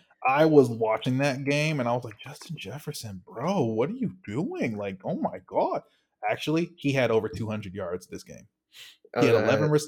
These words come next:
Speaker 1: so Justin Jefferson had over eleven rece-, he had eleven receptions for two hundred and twenty-three yards. His longest was a forty-seven yarder.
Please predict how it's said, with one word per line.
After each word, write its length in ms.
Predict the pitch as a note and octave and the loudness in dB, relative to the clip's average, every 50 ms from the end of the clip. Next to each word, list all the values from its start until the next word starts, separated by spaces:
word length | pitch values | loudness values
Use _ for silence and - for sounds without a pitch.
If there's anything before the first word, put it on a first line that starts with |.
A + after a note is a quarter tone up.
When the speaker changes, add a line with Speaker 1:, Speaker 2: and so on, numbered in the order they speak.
| - - - | -4 -10 -4
Speaker 1:
so 100 | - B2 | 0 2
Justin 300 | A2 - - D3 - F#3 | 4 4 4 4 4 4
Jefferson 460 | D#3 D3 C3+ C3+ - C3+ C#3+ D3+ D3 C#3+ | 4 4 4 4 2 -2 -2 -2 -4 -2
had 200 | C3+ A2 G2 - | -2 -2 -2 2
over 420 | A2+ A2 G#2+ - G2+ F#2 G#2+ - - - _ _ _ _ | 2 2 2 2 0 -4 -4 -6 -10 -16 _ _ _ _
eleven 420 | - G2+ F#2 F#2+ F#2+ G#2+ A#2+ C#3+ D3 | -8 -6 -4 -2 0 0 0 0 0
rece-, 280 | D#3 D3+ - - - | 0 -2 -2 -4 -6
he 80 | - B2 | -2 0
had 100 | A#2 G2+ | 0 0
eleven 320 | F#2+ F#2 G#2+ B2+ C3+ D3 | 0 2 2 2 2 0
receptions 540 | C#3+ C#3 - - - A2+ - G2+ F#2+ F#2 - - - | -2 -2 -2 -4 -6 -6 -6 -6 -8 -8 -8 -12 -16
for 80 | - | -14
two 220 | - - - D3 C#3+ | -12 -6 -4 -2 0
hundred 240 | D3 C#3+ B2 C3 A#2 | 0 0 2 0 0
and 100 | A2+ - | -2 -2
twenty-three 440 | - C3+ B2 A2 G#2+ - G#2 F#2+ F2+ | -2 -2 -2 -2 -2 -4 -4 -6 -4
yards. 420 | F2+ - - - - - - - _ - | -6 -8 -8 -10 -14 -14 -16 -16 _ -8
His 140 | A2+ G#2+ A2+ | -6 -2 0
longest 280 | A2 A2 A#2 A#2+ A2+ | 0 0 0 -2 -4
was 120 | A2 F#2+ F#2+ | -6 -6 -8
a 40 | |
forty-seven 600 | F#2 - - G#2 G2+ G2 F#2+ - G#2+ G2+ F#2 G#2+ | -6 -4 -2 -2 -2 -2 -4 -4 -4 -4 -4 -4
yarder. 420 | A2 A2+ A#2 C3 C3+ D3 D3+ D3 | -4 -2 -2 0 2 0 0 0